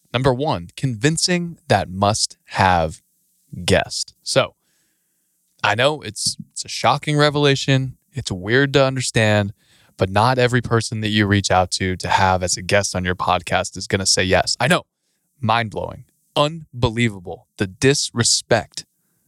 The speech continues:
that they must have to not wanna be begging, scratching, clawing at your door, begging to be on the podcast. I can't believe it. But this is the reality of the world we live in.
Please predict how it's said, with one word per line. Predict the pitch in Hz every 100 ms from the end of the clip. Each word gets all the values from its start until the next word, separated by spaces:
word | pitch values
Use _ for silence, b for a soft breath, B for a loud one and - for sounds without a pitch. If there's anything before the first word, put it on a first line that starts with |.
| _
that | - 101
they | 123 120
must | 113 -
have | 120 110 98 - b b
to | -
not | 127 127
wanna | 127 117
be | 107 104
begging, | 98 - 156 143 110 92
scratching, | - - 147 160 135 - 107
clawing | - 143 160 151 139
at | 123 -
your | 110
door, | 107 107 101
begging | - 185 170 151
to | 123
be | 117
on | 107 98
the |
podcast. | 87 92 87 - 71 -
I | 123
can't | - 180 143
believe | 123 104
it. | - _ _ _ _ _ _ _ _ _ _ _ _ _ _ _ _ _ _ _ _ -
But | 117 - _ - - _ _ _ _ _ _
this | 107 -
is | 110
the | 113
reality | 113 113 117 120
of | 113
the | 110
world | 113 113
we | 110
live | 127 104
in. | 82